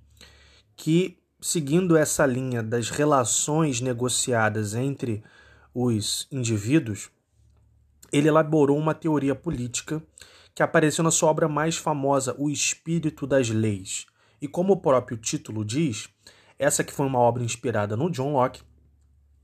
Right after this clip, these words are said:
no seu estudo das instituições inglesas, ela inspirou os redatores da Constituição, né, no sentido de uma fonte que pensava essa relação dos, dos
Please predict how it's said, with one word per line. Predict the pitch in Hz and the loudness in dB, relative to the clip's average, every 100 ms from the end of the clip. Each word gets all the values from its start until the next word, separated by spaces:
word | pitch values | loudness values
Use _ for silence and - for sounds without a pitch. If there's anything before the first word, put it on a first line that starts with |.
| - - | -18 -6
no | 127 | -4
seu | 117 123 | 0 0
estudo | 117 - 120 110 | 0 -4 -8 -4
das | 117 107 | -4 -2
instituições | 113 - 117 - 107 104 | -4 -6 -6 -4 -4 -4
inglesas, | 151 143 120 120 123 - _ _ - - - - _ | -2 2 2 0 -6 -14 _ _ -20 -20 -20 -20 _
ela | 143 170 170 | 2 2 2
inspirou | 185 220 - - 196 143 156 175 139 | -4 -2 -4 -2 0 2 4 2 0
os | 135 | -4
redatores | - 160 165 151 - 147 156 | -4 -2 0 -2 -2 -4 -2
da | 170 | -4
Constituição, | 170 - 160 180 175 175 175 185 - 165 139 - _ _ _ _ _ _ - | -6 -4 -4 -2 -6 -10 -10 -6 -2 -2 -2 -6 _ _ _ _ _ _ -4
né, | 120 | -2
no | 135 | 0
sentido | 120 143 135 160 165 | -2 -2 -2 0 0
de | 135 165 - | 0 -4 -4
uma | 151 160 170 - | -4 0 0 -2
fonte | - - - 175 208 170 - - 104 - - _ _ _ _ _ | -10 -10 -2 0 0 -4 -6 -6 -6 -10 -20 _ _ _ _ _
que | - 160 | -6 -4
pensava | 165 - 170 156 - 156 165 170 165 | -4 0 0 0 0 2 2 4 2
essa | 160 - 165 | 2 0 -2
relação | 147 156 147 - - 147 160 160 | 0 0 0 -2 -4 -2 -2 -4
dos, | 143 160 - | -4 -4 -4
dos | - 151 - - | -6 -6 -6 -6